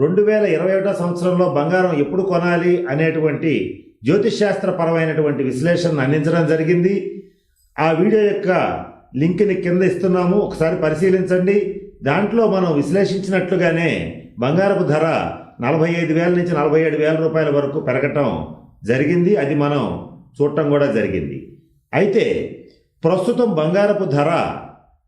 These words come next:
దాదాపుగా యాభై వేల రూపాయలు ఉంది. అంటే పది గ్రాముల ట్వంటీ ఫోర్ క్యారెట్స్ గోల్డ్ ధర నలభై తొమ్మిది వేల ఆరు వందల యాభై రూపాయలు, అంటే సుమారుగా యాభై వేల రూపాయల దాకా ఉన్నటువంటి ఈ పరిస్థితుల్లో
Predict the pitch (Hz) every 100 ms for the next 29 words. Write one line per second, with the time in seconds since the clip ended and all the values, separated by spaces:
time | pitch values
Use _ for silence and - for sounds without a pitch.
0 | _ _ - 143 185 202 196 180 196 202
1 | 202 - 120 143 165 185 185 190 185 185
2 | 180 175 160 113 85 - - 139 185 135
3 | 131 151 156 165 175 180 180 - - 139
4 | 156 185 170 180 175 156 160 156 110 143
5 | 170 151 135 143 151 90 90 - - 120
6 | 147 160 175 165 165 165 160 151 156 160
7 | 156 147 143 147 139 135 160 190 151 156
8 | 165 160 208 - - - - 123 139 131
9 | 135 147 151 147 147 135 127 123 147 131
10 | 120 117 113 110 107 120 113 123 127 147
11 | 135 127